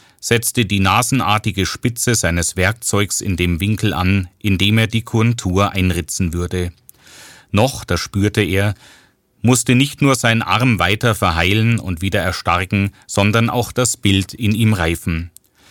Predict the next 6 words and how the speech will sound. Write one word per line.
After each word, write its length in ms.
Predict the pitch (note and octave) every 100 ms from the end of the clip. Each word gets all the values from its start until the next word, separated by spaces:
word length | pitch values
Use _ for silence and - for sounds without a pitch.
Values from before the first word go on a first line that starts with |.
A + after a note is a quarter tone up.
| - - _ _
Doch 160 | G2 F2
die 120 | -
glatte, 520 | - F#2+ A2+ B2 A2+ A#2 _ _
leicht 360 | G2 G#2 A#2 -
rissige 480 | B2 C#3+ C#3 B2 A#2+
Geweihoberfläche 1200 | G#2 F2+ F#2+ B2 F#2 G#2+ A2 - G2+ - A2